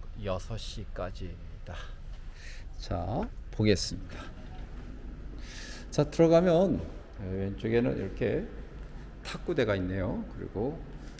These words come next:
물이 있습니다. 생수 물이 있고요. 자, 계단을 네 개를 올라가면 이와 같이,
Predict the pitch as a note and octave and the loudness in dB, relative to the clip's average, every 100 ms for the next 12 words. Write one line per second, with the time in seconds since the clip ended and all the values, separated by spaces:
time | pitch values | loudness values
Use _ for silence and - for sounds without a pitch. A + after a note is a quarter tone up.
0 | - G#2+ G#2 A#2 A#2 G2+ - - - - | -10 -6 0 4 4 4 0 -8 -10 -10
1 | D#2+ - - - - - - - - - | -10 -10 -12 -14 -14 -12 -12 -14 -14 -16
2 | - - - - - - - - - - | -16 -14 -14 -14 -14 -14 -14 -14 -14 -14
3 | - - - - - - - - - - | -14 -14 -12 -12 -12 -14 -12 -12 -12 -6
4 | C#3 C3 B2+ G2+ G2+ D3 A3+ - - F#2 | -2 -2 -4 -6 -4 -4 -4 -8 -12 -8
5 | F#2+ F2+ E2+ - A#2 G#3 A#3 - - - | -6 -6 -6 -6 -4 -4 -6 -12 -12 -12
6 | - - - - - - - - - - | -12 -14 -14 -14 -14 -14 -14 -14 -14 -12
7 | - - - - A2 G#2 G2 G2 G2 F2+ | -14 -14 -12 -8 -4 -2 0 0 0 0
8 | F#2+ F#2 - A#2+ B2 B2+ B2+ A#2 G2+ - | -4 -6 0 4 6 8 6 4 0 -6
9 | - - - A#2 A#2 C3 C#3 B2 G2+ G2 | -12 -14 -6 4 8 10 12 10 10 8
10 | G2 G#2 G2 D#3 A3+ - G2 F2 E2+ D2+ | 6 6 4 2 -2 -4 -2 0 0 -2
11 | - - - D#3 F#3 | -6 -6 -2 0 0